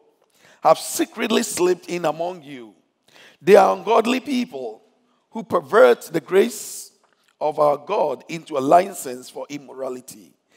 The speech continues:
and deny Jesus Christ, our only sovereign and Lord. Hallelujah. In the coming weeks, I may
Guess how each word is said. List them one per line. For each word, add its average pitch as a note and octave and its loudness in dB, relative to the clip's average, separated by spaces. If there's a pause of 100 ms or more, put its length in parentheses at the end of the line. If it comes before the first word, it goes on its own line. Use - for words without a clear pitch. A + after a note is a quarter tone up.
(300)
and D3+ -8
deny E3+ 0
Jesus D#3+ -2
Christ, B2 -4 (420)
our A#2+ -4
only B2+ -12
sovereign G#2 -14 (240)
and G2+ -14
Lord. G2 -20 (380)
Hallelujah. G#2+ -10 (1300)
In G3 -6
the F#3+ 2
coming A3 0
weeks, - -12 (120)
I B2 -2
may B2 -10